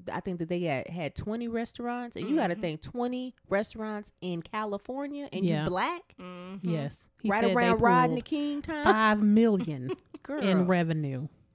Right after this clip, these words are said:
Speaker 1: I
Speaker 3: last
Speaker 1: said,
Speaker 3: year.
Speaker 1: "Where are those
Speaker 2: He had a
Speaker 1: dudes at?"
Speaker 2: Porsche.
Speaker 1: And he seemed like a
Speaker 3: Mm-hmm.
Speaker 1: act, even though he was pompous towards Darnell, he did seem like a nice guy.
Speaker 2: Mm-hmm.
Speaker 3: He, yeah, he did seem to respect Mia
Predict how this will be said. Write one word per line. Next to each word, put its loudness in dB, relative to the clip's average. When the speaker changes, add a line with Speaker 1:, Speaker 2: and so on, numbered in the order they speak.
Speaker 1:
I -6
Speaker 3:
last -6
Speaker 1:
said, -10
Speaker 3:
year. -6
Speaker 1:
"Where -12
are -10
those -12
Speaker 2:
He -2
had -6
a -8
Speaker 1:
dudes -10
at?" -2
Speaker 2:
Porsche. -12
Speaker 1:
And 0
he 4
seemed 4
like 6
a 2
Speaker 3:
Mm-hmm. 2
Speaker 1:
act, 4
even -2
though 6
he 2
was -2
pompous -6
towards -4
Darnell, -4
he -4
did 4
seem -6
like -4
a -4
nice -6
guy. -2
Speaker 2:
Mm-hmm. -10
Speaker 3:
He, 2
yeah, -2
he -2
did -2
seem 0
to 0
respect -2
Mia 2